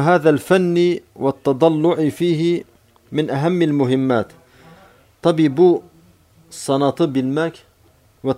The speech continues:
tadallu yani o, o konuda derinlemesine böyle iyice bu ilmi ihate etmek, iyice yani bu ilimde yani uzmanlaşmak nedir? En önemli konulardandır. وذلك للرد على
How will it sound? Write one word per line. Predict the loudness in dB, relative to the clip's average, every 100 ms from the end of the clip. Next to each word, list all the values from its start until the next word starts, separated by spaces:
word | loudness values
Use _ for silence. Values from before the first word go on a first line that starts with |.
| -4
tadallu | 0 0 0 -2
yani | -2 -4
o, | -4 -2 -4
o | -4
konuda | -6 -4 -6 -4
derinlemesine | -4 -4 -4 -4 -6 -8 -8 -6
böyle | -6 -6
iyice | -6 -4 -4 -4
bu | -6
ilmi | -6 -6
ihate | -6 -6 -6 -6 -4
etmek, | -4 -4 -6 -6 -10 _ _ _ _ _ -4
iyice | -2 2 0
yani | 0 -2 -2
bu | -2 -4 -8
ilimde | -6 -6 -4 -4
yani | -2 -4 -8 -10 _ _ _ _ _ -8
uzmanlaşmak | -4 -2 0 0 0 -2 0 0 -2 -8 _ _ -4
nedir? | -2 2 0 -2 -20 _ -2
En | 0
önemli | 2 2 0 -2 -4 -6 _ _ _
konulardandır. | 0 2 4 2 2 0 0 0
وذلك | 2 2 2 2 0 0
للرد | 0 2 0 0 -4
على | -2